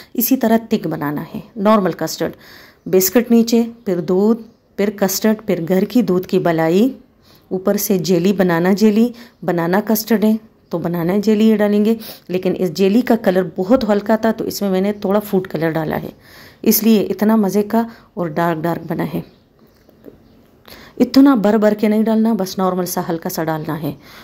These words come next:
ऊपर से एक से दो बिस्किट मेरी बिस्किट के डाल दिए, ऊपर से कैरेमल कॉफ़ी सॉस जो होता है या और साथ में चॉकलेट, ये हर बंदे के पास आजकल होता है, आजकल हर सुपर स्टोर पे ये अवेलेबल है, हर जगह मिलता है,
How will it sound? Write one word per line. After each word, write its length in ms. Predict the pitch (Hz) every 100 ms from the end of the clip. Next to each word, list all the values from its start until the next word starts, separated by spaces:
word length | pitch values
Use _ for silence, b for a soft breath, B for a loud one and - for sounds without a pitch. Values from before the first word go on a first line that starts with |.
| B
ऊपर 220 | - 190 190
से 160 | - 190 - 202
एक 280 | 214 214
से 160 | - 180
दो 180 | 160 180
बिस्किट 400 | 175 175 - 160
मेरी 240 | 160 160 190
बिस्किट 360 | 214 - 208
के 140 | - 202
डाल 240 | 202 202
दिए, 240 | 208 214 214 b b b b b -
ऊपर 220 | 180 190
से 180 | 180 175 -
कैरेमल 520 | 185 185 214 220 233 - B B B _ _ _ _ _ _ _ -
कॉफ़ी 300 | 185 185 208
सॉस 260 | 208 202 180
जो 140 | 196
होता 220 | 202 202
है 220 | 208 208 202
या 200 | 175 165
और 440 | 165 170 165 165
साथ 320 | 170 170 170
में 80 | 180
चॉकलेट, 560 | 175 160 160 170 165 - _ b b b b b _ _ _
ये 260 | - 220 196
हर 220 | 185 196 196 - -
बंदे 240 | 196 202
के 100 | 196 190
पास 240 | 190 185
आजकल 320 | 185 185 185
होता 220 | 180 180
है, 120 | 180 175
आजकल 340 | 175 - 180
हर 240 | - 214 233
सुपर 280 | - - 185
स्टोर 260 | - 185
पे 120 | 185
ये 140 | 175 175
अवेलेबल 480 | 165 170 190 190 190
है, 160 | 190
हर 180 | 175 185
जगह 260 | 185 190 185
मिलता 260 | 185 180
है, 160 | 190 190